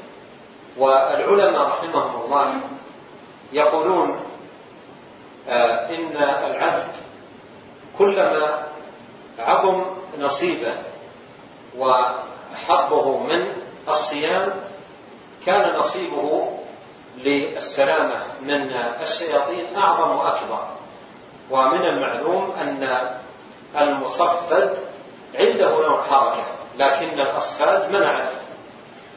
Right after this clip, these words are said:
ولهذا كلما عظم نصيب العبد وحظه من، آه، الصيام والطاعة والإقبال على الله سبحانه وتعالى،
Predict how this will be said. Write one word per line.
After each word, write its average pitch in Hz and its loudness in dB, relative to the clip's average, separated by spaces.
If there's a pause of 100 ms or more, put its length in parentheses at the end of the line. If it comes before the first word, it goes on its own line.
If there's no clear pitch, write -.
ولهذا 151 2 (640)
كلما 214 4
عظم - 2
نصيب - -6 (340)
العبد 139 0 (280)
وحظه 156 2 (640)
من، 143 0 (140)
آه، - 0
الصيام 143 0 (260)
والطاعة 143 2
والإقبال 131 0 (120)
على - 0
الله - 4
سبحانه 131 -2
وتعالى، 127 2